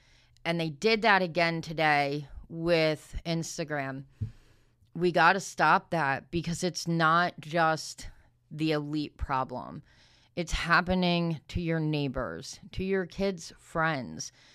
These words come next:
to your kids, your, I mean, <sighs> literally, it could be anybody. I mean,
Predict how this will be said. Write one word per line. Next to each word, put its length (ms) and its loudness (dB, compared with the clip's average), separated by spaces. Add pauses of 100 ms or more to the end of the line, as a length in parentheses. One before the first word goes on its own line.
(240)
to 100 -6
your 240 0
kids, 680 -2 (420)
your, 500 -2 (260)
I 80 -6
mean, 220 -6 (280)
<sighs> 260 -12
literally, 540 0
it 100 -2
could 140 -6
be 140 -8
anybody. 760 -2 (680)
I 100 6
mean, 560 2